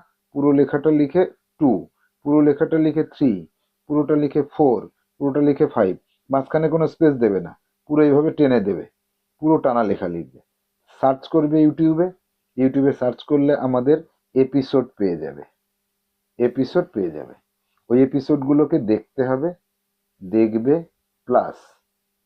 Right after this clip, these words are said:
খাতায় নোট করবে, সেটা তোমার এইচডব্লিউর মধ্যে পড়বে, ফ্রেশ খাতায় করবে, যাতে পু-, বছর শেষে সবকটা এপিসোড থাকে, এপিসোডের নম্বর দিয়ে তুমি স-, মানে নোট করবে। এই হলো তোমার এক নম্বর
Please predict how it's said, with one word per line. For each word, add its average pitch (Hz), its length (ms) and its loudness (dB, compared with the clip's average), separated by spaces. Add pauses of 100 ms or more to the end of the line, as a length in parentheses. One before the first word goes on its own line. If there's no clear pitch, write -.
(460)
খাতায় 135 500 -2 (880)
নোট 135 300 -2
করবে, 82 380 -8 (1160)
সেটা 117 200 -6
তোমার 139 260 -2 (100)
এইচডব্লিউর 98 720 -2
মধ্যে 90 300 -10
পড়বে, 76 260 -14 (540)
ফ্রেশ 175 220 2
খাতায় 147 320 0
করবে, 107 260 0
যাতে 120 260 2
পু-, 131 240 -6 (260)
বছর 139 240 0
শেষে 160 280 -6
সবকটা 139 440 -2
এপিসোড 131 320 -2 (100)
থাকে, 95 220 -2 (380)
এপিসোডের 147 520 0
নম্বর 139 260 0
দিয়ে 175 240 2 (400)
তুমি 135 160 -2
স-, - 160 -14
মানে 113 260 -2
নোট 113 220 0
করবে। 85 320 -6 (360)
এই 117 140 4
হলো 139 180 2
তোমার 160 260 0 (140)
এক 110 260 0
নম্বর 123 460 -2